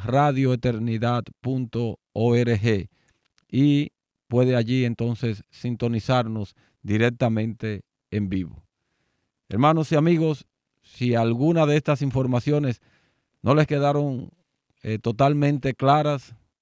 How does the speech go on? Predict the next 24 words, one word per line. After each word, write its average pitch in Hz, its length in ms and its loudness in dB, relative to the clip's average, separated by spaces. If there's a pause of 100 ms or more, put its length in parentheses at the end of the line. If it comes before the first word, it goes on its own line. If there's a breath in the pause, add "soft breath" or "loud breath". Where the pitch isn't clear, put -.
(140)
eh, 101 200 -4
manténgase 123 760 -2
atento 123 640 -2 (100)
en 110 200 -8
el 107 180 -6
transcurso 127 680 -4
de 123 100 -2
nuestra 131 360 -2
programación 117 760 -4 (520 soft breath)
del 104 340 0
día 120 380 4
de 110 120 0
hoy 147 420 4
y 123 100 -6
de 123 100 -4
mañana 123 600 -4 (200)
y 110 140 -6
aún 113 240 0
del 113 120 0
viernes. 113 580 -2 (340)
Estaremos 117 560 0
pasando 135 800 -2
las 110 280 -6
horas, 143 540 0